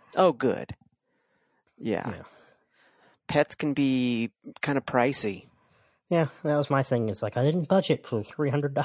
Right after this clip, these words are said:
Speaker 2: <laughs> it's two hundred and seventy-seven dollars
Speaker 1: Mm-hmm.
Speaker 2: to go to the vet this month.
Speaker 1: Yeah.
Speaker 2: But
Speaker 1: That's,
Speaker 2: after waking
Speaker 1: that's the
Speaker 2: up every
Speaker 1: thing.
Speaker 2: two hours last night to either clean up
Speaker 1: Oof.
Speaker 2: poop or take her out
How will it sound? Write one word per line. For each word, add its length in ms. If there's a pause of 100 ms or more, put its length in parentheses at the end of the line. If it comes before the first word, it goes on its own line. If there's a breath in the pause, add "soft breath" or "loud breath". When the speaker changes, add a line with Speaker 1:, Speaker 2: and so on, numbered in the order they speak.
(140)
Speaker 2:
<laughs> 240
it's 160
two 160
hundred 140
and 120
seventy-seven 560
dollars 340
Speaker 1:
Mm-hmm. 100
Speaker 2:
to 20
go 40
to 60
the 60
vet 220
this 200
month. 160 (880)
Speaker 1:
Yeah. 540 (600 soft breath)
Speaker 2:
But 180
Speaker 1:
That's, 120 (160)
Speaker 2:
after 140
waking 340
Speaker 1:
that's 180
the 60
Speaker 2:
up 100
every 140
Speaker 1:
thing. 60
Speaker 2:
two 240
hours 380
last 300
night 320 (320)
to 100
either 260
clean 340
up 140
Speaker 1:
Oof. 100
Speaker 2:
poop 340 (120)
or 640
take 180
her 180
out 300